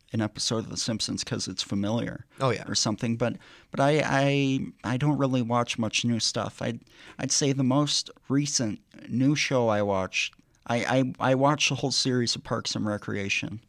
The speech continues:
Speaker 2: Okay.
Speaker 1: Uh, and
Speaker 2: That's not
Speaker 1: that's
Speaker 2: very recent, but
Speaker 1: No, but I
Speaker 2: it's
Speaker 1: mean,
Speaker 2: something.
Speaker 1: that's the most recent in terms of, in terms of when it started.
Speaker 2: Yeah, yeah, I gotcha.
Speaker 1: You know, I'll, I'll, I'll watch about anything. I'll watch,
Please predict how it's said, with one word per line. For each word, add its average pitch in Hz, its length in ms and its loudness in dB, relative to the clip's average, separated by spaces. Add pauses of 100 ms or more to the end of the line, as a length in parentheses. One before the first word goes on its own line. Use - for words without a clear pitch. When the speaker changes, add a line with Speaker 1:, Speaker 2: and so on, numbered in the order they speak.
(160)
Speaker 2:
Okay. 120 440 2 (140)
Speaker 1:
Uh, - 360 -8
and - 80 -8 (180)
Speaker 2:
That's 120 200 2
not 123 120 6
Speaker 1:
that's 113 140 2
Speaker 2:
very 113 220 0
recent, 117 460 -6
but - 160 -4
Speaker 1:
No, 113 180 4
but 110 120 2
I 117 40 4
Speaker 2:
it's 120 100 8
Speaker 1:
mean, 127 40 8
Speaker 2:
something. 131 220 8
Speaker 1:
that's - 240 4
the 151 80 4
most 135 400 4
recent 131 500 0
in 120 140 2
terms 120 420 0
of, 107 380 -6 (840)
in 123 80 2
terms 120 360 4
of - 300 -2
when 135 180 8
it - 100 2
started. 110 640 2
Speaker 2:
Yeah, 127 200 6
yeah, 101 160 6 (200)
I 113 140 2
gotcha. - 340 -10 (680)
Speaker 1:
You 117 200 -4
know, 98 240 -4
I'll, 110 260 0
I'll, 120 300 0 (320)
I'll 143 220 0 (260)
watch 110 400 2
about 92 260 -4
anything. 98 520 -6
I'll 107 120 -2
watch, 104 440 -4